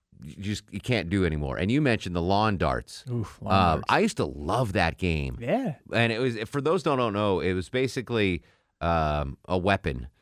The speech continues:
Speaker 1: And
Speaker 2: Oh,
Speaker 1: you'd
Speaker 2: yeah,
Speaker 1: set, you'd
Speaker 2: hundred percent.
Speaker 1: set up circles on the lawn, and you'd thring these lawn darts high into the sky and try to get 'em in the circle.
Speaker 2: Yeah, they were heavy on one side with a
Speaker 1: Yes.
Speaker 2: big, long, like, six-inch spike on it.
Speaker 1: Like a
Speaker 2: You'd fl-
Speaker 1: spear.
Speaker 2: Yeah, you, it was like a javelin.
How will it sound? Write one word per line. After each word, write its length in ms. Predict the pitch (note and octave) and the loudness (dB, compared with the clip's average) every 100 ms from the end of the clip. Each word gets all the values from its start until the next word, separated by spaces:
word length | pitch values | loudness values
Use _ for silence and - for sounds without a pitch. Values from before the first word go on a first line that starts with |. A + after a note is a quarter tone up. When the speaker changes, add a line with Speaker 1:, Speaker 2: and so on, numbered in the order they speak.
| _ - | _ -2
Speaker 1:
And 120 | A#3 | 2
Speaker 2:
Oh, 60 | A2 | 2
Speaker 1:
you'd 80 | |
Speaker 2:
yeah, 60 | G#2 | 2
Speaker 1:
set, 60 | C3+ | 2
you'd 40 | |
Speaker 2:
hundred 140 | B2+ A#2 | 2 0
percent. 80 | - | 2
Speaker 1:
set 140 | C#3+ | 2
up 100 | B2 | 2
circles 580 | - C3+ B2+ A2 F2+ F2 | 0 0 0 2 0 0
on 120 | F2+ | 0
the 100 | F2 | 0
lawn, 480 | F#2+ G2+ D#2+ C#2+ C#2+ - - F#2 | 2 2 2 0 -6 -12 -12 -4
and 120 | F#2 | -2
you'd 160 | F2 - - - _ | -4 -8 -20 -20 _
thring 340 | C#3+ D#3+ E3+ E3 | 0 2 2 0
these 300 | C3+ A2+ - - | 0 -2 -10 -8
lawn 480 | A2+ A#2 B2+ C3 F#2+ | 0 4 4 2 2
darts 400 | A2 F#2 F2 - | 4 4 2 -4
high 260 | - A#2+ C3 | -2 2 2
into 140 | C3+ A2+ | 2 -2
the 80 | |
sky 260 | G2 B2 G#2+ | -2 2 2
and 80 | F2 | 2
try 120 | G#2 | 0
to 80 | F2+ | -2
get 240 | C#2+ A2 | 2 2
'em 100 | G#2 | 2
in 60 | G2 | 0
the 80 | F2 | -2
circle. 560 | - F#2+ G#2+ B2+ C#3 - | 0 -2 0 -2 -4 -6
Speaker 2:
Yeah, 180 | F3+ C#3 | -4 -2
they 100 | B2+ | -4
were 100 | A#2+ | -4
heavy 500 | - D3 C#3+ D3 C#3 | -2 0 0 0 0
on 180 | C3 C3 | -2 2
one 140 | C3 | 4
side 240 | F3 D3+ | 6 4
with 100 | B2 | 2
a 60 | A#2 | -4
Speaker 1:
Yes. 80 | G2+ - | -6 -2
Speaker 2:
big, 360 | E3+ E3 D3+ C3 | 0 2 0 0
long, 260 | C3+ C#3 | 0 0
like, 200 | C3 A#2 | 0 -4
six-inch 640 | - - E3 - E3+ C3+ - | -8 -4 -4 -2 -2 -2 -4
spike 500 | - - C3+ C#3 - | -8 0 0 0 0
on 180 | B2+ C3 | 0 2
it. 20 | |
Speaker 1:
Like 100 | G2 | 0
a 40 | |
Speaker 2:
You'd 60 | B2 | 0
fl- 40 | |
Speaker 1:
spear. 460 | - F3+ F3 B2 C#2 | -2 0 4 4 2
Speaker 2:
Yeah, 140 | A#3 G#3+ | 0 -2
you, 200 | B2+ C3 | -2 -2
it 200 | F#3 F3+ | -2 -4
was 140 | E3 | -4
like 160 | E3+ D3+ | -4 -4
a 100 | A#2+ | -6
javelin. 640 | A#2 E3 F#3 E3 G2 G2 | -4 0 0 -2 -8 -10